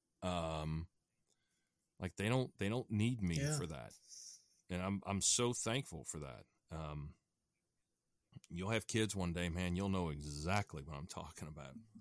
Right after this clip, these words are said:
Speaker 1: It's, uh, it's a great thing, man, knowing that your kids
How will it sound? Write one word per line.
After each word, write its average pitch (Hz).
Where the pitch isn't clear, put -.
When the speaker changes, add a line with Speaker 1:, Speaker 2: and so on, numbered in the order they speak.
Speaker 1:
It's, 85
uh, 80
it's -
a 117
great 123
thing, 120
man, 90
knowing 107
that 95
your 92
kids 90